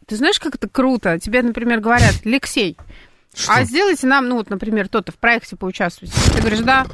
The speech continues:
Speaker 1: "А сколько платите?" А ты договариваешься на какую-то сумму, там, не
Speaker 2: Ну,
Speaker 1: знаю, пятьсот тысяч.
Speaker 2: уход от налогов ты имеешь в виду, да? Потому что
Speaker 1: Как
Speaker 2: ты
Speaker 1: вам перевести эти деньги? На И П,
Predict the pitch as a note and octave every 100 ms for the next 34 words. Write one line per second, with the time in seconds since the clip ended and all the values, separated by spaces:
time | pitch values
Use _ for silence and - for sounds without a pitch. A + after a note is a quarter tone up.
0 | - - - A#3 - E4+ C4 B3 A#3+ A3+
1 | A3+ A3+ A3 A#3 C#4 A#3+ G#3+ A3 A3 A3
2 | G3 - G3+ F#3+ G#3+ A3 - G3 G3 F#3+
3 | F#3 F3+ F#3+ F#3+ F#3 F#3 A3+ - - -
4 | F#3 F#3 D#3+ C#3+ B2 G2+ F#2+ G2+ F2+ F2+
5 | - E2+ F2 G#2+ D3+ C#3+ G#2+ B2+ C3 -
6 | C#3 D4 - C4 C#4 C4+ B3 B3 - C4
7 | B3+ A3+ A#3 G#3 G#3 A#3+ B3+ - A#3+